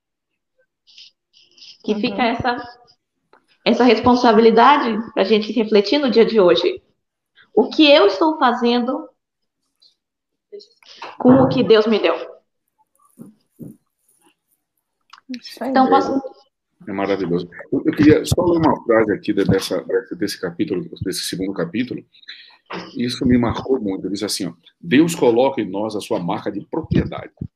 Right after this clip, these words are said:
Speaker 3: não por posição hierárquica,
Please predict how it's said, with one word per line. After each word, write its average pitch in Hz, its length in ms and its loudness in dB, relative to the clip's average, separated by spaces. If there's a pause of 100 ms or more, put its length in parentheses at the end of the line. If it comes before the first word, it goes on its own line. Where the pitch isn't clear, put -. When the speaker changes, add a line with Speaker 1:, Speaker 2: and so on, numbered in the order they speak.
(760)
Speaker 3:
não 185 280 -4
por 175 200 -6
posição 143 580 0
hierárquica, 131 760 -4